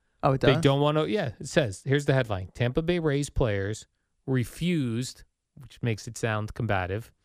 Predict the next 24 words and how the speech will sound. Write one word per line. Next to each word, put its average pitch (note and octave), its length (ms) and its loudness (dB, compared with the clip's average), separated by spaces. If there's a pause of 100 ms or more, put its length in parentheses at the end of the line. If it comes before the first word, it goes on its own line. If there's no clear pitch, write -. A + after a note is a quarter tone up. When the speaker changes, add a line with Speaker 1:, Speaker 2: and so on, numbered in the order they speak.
(680)
Speaker 2:
"to D3 100 0
wear C3+ 260 2
the B2+ 120 0
gay C3 220 2
pride C3+ 300 4
logo B2+ 340 0
on B2 160 -2
their A#2 100 0
uniforms B2+ 520 -2
this G#2 140 -6
weekend, G#2 440 -4
saying A2+ 260 0
their A2+ 120 2
religious A2+ 520 -2
beliefs A#2 400 -2
wouldn't A#2+ 260 -4
allow G#2 360 -2
it, A#2 120 -6
but A2 160 -2
also A2+ 360 -2
saying A2+ 380 -4
they A2 160 -4
accept E3+ 340 -4
everyone." D3 480 -2